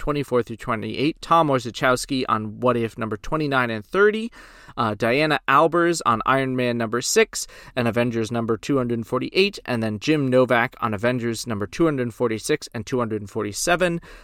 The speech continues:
In my collection, the art and color restoration was credited to Linda Caranda for the What If issues and All Thumbs Creative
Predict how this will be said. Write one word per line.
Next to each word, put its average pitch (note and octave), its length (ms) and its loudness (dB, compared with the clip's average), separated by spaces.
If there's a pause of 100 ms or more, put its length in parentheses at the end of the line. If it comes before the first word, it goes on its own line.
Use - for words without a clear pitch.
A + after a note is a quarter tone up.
(160)
In B2+ 140 -2
my A#2+ 120 2
collection, C#3+ 800 0
the B2 260 -6
art C#3 220 4
and B2 140 -6
color B2+ 260 2
restoration A#2 640 -2
was G#2+ 160 -4
credited A2 600 0
to A2 220 -6
Linda B2 360 0
Caranda C#3+ 600 0
for - 100 -8
the G#2+ 140 -4
What G#2+ 180 0
If D3+ 140 -2
issues G3+ 460 2
and A2 240 -4
All D3 200 4
Thumbs B2 400 0
Creative G#2+ 560 0